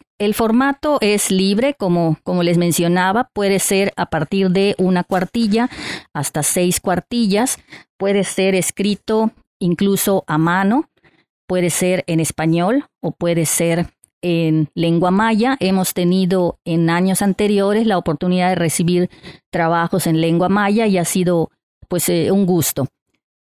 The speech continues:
Y, pues, bueno, como les comentaba también, a partir del treinta, eh, el treinta de junio que se presentó la convocatoria, ya está ab-, están abiertos los espacios para la recepción de los trabajos y tenemos hasta el quince de septiembre.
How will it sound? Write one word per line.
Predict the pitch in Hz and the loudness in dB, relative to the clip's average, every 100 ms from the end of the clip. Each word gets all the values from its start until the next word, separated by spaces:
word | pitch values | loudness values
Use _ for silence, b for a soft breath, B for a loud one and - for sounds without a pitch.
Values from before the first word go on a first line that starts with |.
| - | -6
Y, | 208 214 214 208 - | -2 0 2 0 -2
pues, | 196 196 | -4 0
bueno, | 220 226 | 0 0
como | 220 196 | 0 0
les | 185 185 | 0 0
comentaba | 196 208 196 226 226 | 0 0 0 0 0
también, | 247 254 262 285 311 - _ - - | 0 2 2 2 0 -2 _ -16 -8
a | 170 - | -8 -4
partir | 170 - 226 214 | -6 -2 0 2
del | 196 175 | 2 0
treinta, | - 202 202 220 202 214 214 208 - _ _ - | -2 -2 2 2 0 -2 0 -2 -6 _ _ -8
eh, | 175 165 160 | -2 -2 0
el | 175 165 - | -2 -2 -2
treinta | 196 208 202 190 165 156 | -2 0 0 -2 0 0
de | 170 | -2
junio | - 262 240 196 226 - - | 0 2 2 2 0 -4 -6
que | 165 | -4
se | 175 | -4
presentó | 160 156 156 185 | -2 -2 -2 0
la | 190 190 | 0 0
convocatoria, | 202 196 226 - 220 214 240 262 B B B B | 0 0 -2 -4 -2 0 0 -2 B B B B
ya | - 185 185 185 - | -2 0 2 0 -2
está | 156 - 180 175 175 - | -4 -4 -2 0 0 -2
ab-, | 156 151 160 | -4 -2 -2
están | 180 - 180 | -4 -2 -2
abiertos | 170 175 180 185 | 0 0 0 0
los | 165 160 | 0 -2
espacios | - 196 214 247 - | -4 -4 -2 -2 -2
para | 170 160 | 0 0
la | 151 | 0
recepción | 147 160 - 175 | -2 -2 -2 0
de | 180 | 0
los | 190 - | -2 -2
trabajos | 233 226 226 240 | -2 0 -2 -2
y | 190 | -2
tenemos | 190 196 185 | 0 0 0
hasta | 170 180 | -2 0
el | 165 - | -2 0
quince | 233 220 196 175 | 0 2 2 0
de | |
septiembre. | 147 143 - 143 127 - | 0 -4 -2 0 0 0